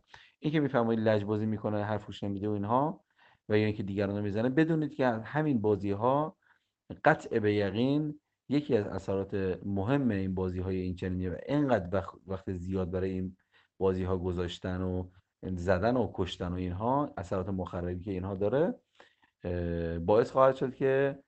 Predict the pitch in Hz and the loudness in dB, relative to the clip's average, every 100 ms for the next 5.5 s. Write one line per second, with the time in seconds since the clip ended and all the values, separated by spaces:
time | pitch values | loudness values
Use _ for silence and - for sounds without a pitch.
0 | _ _ _ 90 90 98 95 92 92 90 | _ _ _ -6 -2 0 0 2 2 4
1 | 123 147 135 131 131 104 104 117 117 117 | 4 2 2 0 0 0 0 2 2 2
2 | 113 113 117 107 95 90 95 90 107 107 | 2 0 -2 -2 -6 -6 -4 -4 -4 -2
3 | 95 90 85 104 127 135 135 131 131 123 | 0 0 0 0 2 2 2 0 0 2
4 | 131 139 143 _ _ _ - - 92 113 | 2 2 0 _ _ _ -6 -2 0 0
5 | 120 - 113 107 | -2 -2 -2 -2